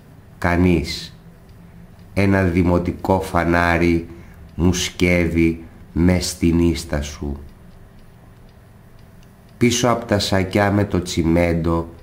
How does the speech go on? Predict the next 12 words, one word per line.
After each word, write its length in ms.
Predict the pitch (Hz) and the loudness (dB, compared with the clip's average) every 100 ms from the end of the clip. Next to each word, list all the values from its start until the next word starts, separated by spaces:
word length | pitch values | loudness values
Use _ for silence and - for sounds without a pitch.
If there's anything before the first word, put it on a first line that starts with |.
| - - - - | -20 -20 -20 -8
νυχτοπερπάτητο 1200 | - 90 - 104 - 90 90 - 98 95 98 - | -2 0 0 -4 0 0 -2 0 0 0 -2 -2
σκοτάδι, 960 | 90 - - 87 95 90 85 69 71 67 - - - - - - - - - - | -6 -6 -4 -2 0 0 0 0 -2 -4 -10 -20 -20 -20 -20 -20 -20 -20 -20 -12
σκυφτό 800 | - - - 92 - - 98 | -10 -10 -2 -2 -2 -2 0
σκοτάδι, 1000 | 92 - - - 85 80 78 73 71 69 - - - - - - - - | 0 -4 -2 -2 0 0 0 0 -2 -2 -8 -20 -20 -20 -20 -20 -20 -14
και 100 | - | 0
η 160 | 90 87 | 4 4
σκουριά 840 | 87 - - 85 82 78 92 98 - | 2 -4 -2 2 2 2 2 0 0
που 120 | 98 | 0
αχνογιαλίζει 1040 | 90 - 92 87 90 82 82 85 85 80 | 0 -2 0 2 2 2 4 4 4 2
στα 240 | 80 - 82 | -4 -4 -4
βρεγμένα 640 | 76 80 71 82 85 80 | -2 -4 -2 0 0 0
σειρματόσκηνα. 1300 | 78 - 78 80 78 78 78 73 - - 65 64 58 | -2 -4 -2 -2 -2 -2 -2 -2 -8 -10 -10 -10 -14